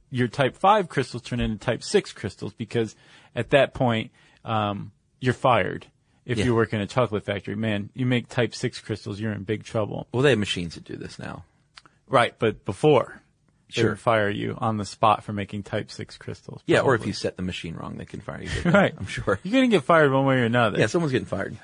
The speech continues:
Speaker 1: But you also don't want it so, uh, you don't want the temperature to go, uh, to stop before it hits ninety-three degrees Fahrenheit, which is apparently the magic temperature for type five crystals, or else you'll just have type four crystals.
Speaker 2: Yeah, which apparently aren't any good.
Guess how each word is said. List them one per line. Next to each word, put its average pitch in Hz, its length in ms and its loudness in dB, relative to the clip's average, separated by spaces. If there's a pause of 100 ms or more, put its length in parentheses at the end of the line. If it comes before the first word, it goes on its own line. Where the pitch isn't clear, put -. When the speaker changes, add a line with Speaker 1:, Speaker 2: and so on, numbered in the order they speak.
Speaker 1:
But 180 200 6
you 190 120 10
also 196 280 8
don't 156 180 6
want 151 180 6
it 135 120 0
so, 143 480 6
uh, 127 160 4
you 143 160 2
don't 151 120 4
want 139 160 4
the 135 60 -4
temperature 131 460 -2
to 120 100 0
go, 120 680 4 (100)
uh, - 220 -16 (100)
to 123 120 2
stop 127 520 2
before 120 300 2
it 107 80 2
hits 123 260 -4
ninety-three 123 500 -2
degrees 113 340 -4
Fahrenheit, 107 600 -4
which 113 160 -6
is 113 60 -2
apparently 107 400 -4
the 104 80 -6
magic 104 300 -6
temperature 104 460 -8
for 104 220 -10
type - 300 -4
five 104 260 -6
crystals, 123 460 -6
or 127 80 2
else 113 160 0
you'll 117 100 -2
just 107 140 -6
have 120 160 0
type - 240 -2
four 175 200 4
crystals. - 720 -14
Speaker 2:
Yeah, 127 200 -2 (100)
which - 220 -10
apparently 98 360 -6
aren't 113 160 -6
any 123 80 -8
good. 127 260 -6